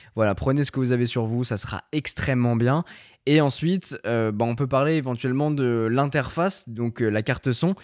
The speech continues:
Si vous voulez aller plus loin, donc par exemple, vous prenez le Blue Yeti ou le Blue Yeti X, vous le reliez en U S B à votre ordinateur et dépendamment du système d'exploitation,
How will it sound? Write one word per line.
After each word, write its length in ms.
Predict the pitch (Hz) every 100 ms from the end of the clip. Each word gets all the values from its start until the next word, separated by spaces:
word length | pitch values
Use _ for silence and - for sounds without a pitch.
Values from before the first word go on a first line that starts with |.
| - -
Si 180 | - 160
vous 140 | 175
voulez 180 | 185 208
aller 160 | 190 156
plus 180 | -
loin, 320 | 165 170 165 120
donc 300 | 120 120 -
par 140 | 120
exemple, 260 | 143 180 156
vous 140 | 135
prenez 280 | - 151 170
le 120 | 143
Blue 240 | 127 151
Yeti 300 | 143 139 -
ou 40 | 175
le 140 | 127
Blue 180 | 117 135
Yeti 320 | 135 120 113
X, 280 | 147 196 - 127 _ - -
vous 200 | 135 180
le 100 | 185
reliez 360 | 170 170 170
en 140 | 170 135
U 140 | 139
S 140 | 135 131
B 180 | 147
à 60 | 143
votre 180 | 110 131
ordinateur 640 | 117 120 104 156 170 165
et 80 | 127
dépendamment 520 | 123 135 135 139 156
du 220 | 131 117
système 360 | 110 127 120 127
d'exploitation, 580 | 123 127 113 107 175